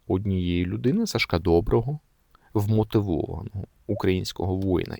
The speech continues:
і націоналіста, призвела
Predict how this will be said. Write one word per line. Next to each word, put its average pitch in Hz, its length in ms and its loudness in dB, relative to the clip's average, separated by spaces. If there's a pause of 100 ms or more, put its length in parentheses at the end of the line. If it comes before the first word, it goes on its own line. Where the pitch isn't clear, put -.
і 104 80 -4
націоналіста, 95 920 -6 (1500)
призвела 107 680 4